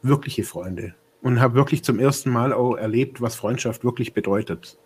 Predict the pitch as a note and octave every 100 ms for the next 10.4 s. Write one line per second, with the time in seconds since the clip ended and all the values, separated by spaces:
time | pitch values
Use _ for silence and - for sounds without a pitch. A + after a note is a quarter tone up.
0 | _ - A#2+ A#2+ A2+ A2+ - - - _
1 | _ _ _ - - A#2+ G#2+ B2 B2 A#2
2 | G#2+ A#2 A#2 A2 A2 - G2 F#2+ F2+ F2
3 | F#2 - - G2+ A#2 A#2+ A#2 A#2 A#2+ C#3
4 | - C3 B2+ B2+ - - - _ _ _
5 | _ _ _ - A#2+ C3 C3+ - D#3 D#3
6 | C#3 C3+ C3+ - D3 D#3 C3+ A#2+ A#2+ -
7 | B2+ C#3+ C#3+ A#2 A#2 A2+ A#2 A#2 C3+ C#3+
8 | C3+ A#2+ A#2 A2 A2+ B2+ A#2+ A#2 A#2+ A#2
9 | A#2+ B2+ C3 B2 C3+ D3 D3 B2 C3 C#3
10 | B2+ B2+ B2+